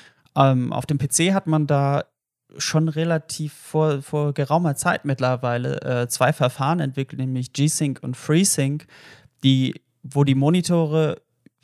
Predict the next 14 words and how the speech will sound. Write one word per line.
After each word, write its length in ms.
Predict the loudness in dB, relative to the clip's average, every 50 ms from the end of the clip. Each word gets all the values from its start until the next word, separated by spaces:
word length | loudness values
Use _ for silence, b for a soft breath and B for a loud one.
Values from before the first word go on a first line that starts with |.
| _ _
quasi 460 | -6 -2 2 2 2 2 0 -2 -6
ihre 360 | -6 -4 -4 -2 -2 -2 -2 -2
Refresh-Rate 680 | -4 -4 0 2 2 2 2 2 -2 -4 -4 -4 -4
anpassen 640 | -4 -4 -4 -4 -4 -6 -6 -6 -6 -6 -8 -8 -6
können 220 | -6 -4 -4 -4
an 140 | -4 -2 0
das, 260 | 0 0 0 0 -2
was 180 | -2 -2 -2 -4
sie 120 | -6 -4
geliefert 420 | -4 -2 -2 0 2 2 2 2
bekommen 360 | 0 -6 -4 -4 -4 -4 -4 -4
von 180 | -6 -6 -4
der 80 | -6 -4
Grafikkarte. 840 | -2 -2 -2 -2 -2 -6 -10 -8 -6 -6 -6 -4 -4 -6 -8 -8